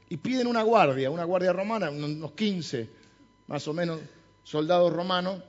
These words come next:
¿eh? Quince patos, patobicas así, ¿viste? Tipos ásperos, la piedra de dos toneladas y estos quince, que tenían que responder con su vida.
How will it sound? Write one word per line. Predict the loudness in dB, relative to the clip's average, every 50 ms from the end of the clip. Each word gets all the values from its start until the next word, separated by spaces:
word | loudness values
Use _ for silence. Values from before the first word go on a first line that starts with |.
| -20 -20 _ _ _ _ _ _ -20 _ _ _ _ _ _ _ _ _ _ _ _ _ _ _ _
¿eh? | -10 -10 -10 -10 -12 -6
Quince | -4 -2 -2 0 2 2 0
patos, | 2 4 2 2 2 2 0 -2 -2 -6 -10 -18 -20 -20 _ _ _ _ _ _ _ _ _ _ _ _ _ _ _ _ _ _ _ -20 -20 -20 _ _ -20 -20 -10 _
patobicas | -6 -4 -2 -2 0 0 0 0 0 0 -2
así, | 0 0 2 2
¿viste? | 2 2 0 0 0 -2 -2 -2 -8 -18 -20 -20 -20 -20 -20 _ _ _ _ _ _ _ _ _ _ _ _ _ _ _ -6
Tipos | -6 -4 -4 -2 -4 0 2
ásperos, | 4 4 4 4 4 4 4 2 0 -4 -8 -14 -20 -20 -20 -20 _ _ _ _ _ _ _ _ _ _ _ _ _ _ _ _ _ _ _ _ _ _ _ _ _ _ 0
la | 2 2 2 2
piedra | 2 2 6 8 8
de | 8 8 6
dos | 6 2 2
toneladas | 2 0 0 2 2 4 6 6 4 4 2 -2 -8 -16 -20 -20 _ _ _ _ _ _ _ _ _ _ _ _ _ _ _ _ _ _ _ -4
y | -2 -2
estos | -2 0 -2 -6 -4
quince, | -2 -2 -2 -2 -2 -6 -10 -12 -14 -6 -4
que | -2 0
tenían | 0 0 -2 -2 -2 -4
que | -2 -2
responder | -2 -4 -4 -4 -4 -4 -4 -4
con | -4 -6 -4
su | -4 -2 0
vida. | 2 2 2 0 -4 -8 -10